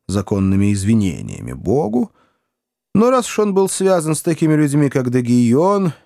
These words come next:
никакая компенсация людей удовлетворить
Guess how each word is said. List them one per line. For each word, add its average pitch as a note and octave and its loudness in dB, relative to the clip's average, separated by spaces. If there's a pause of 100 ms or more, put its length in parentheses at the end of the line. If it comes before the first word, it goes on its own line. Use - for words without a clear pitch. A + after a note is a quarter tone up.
никакая C3 -2
компенсация B2 -2
людей G2+ -2
удовлетворить G#2+ -4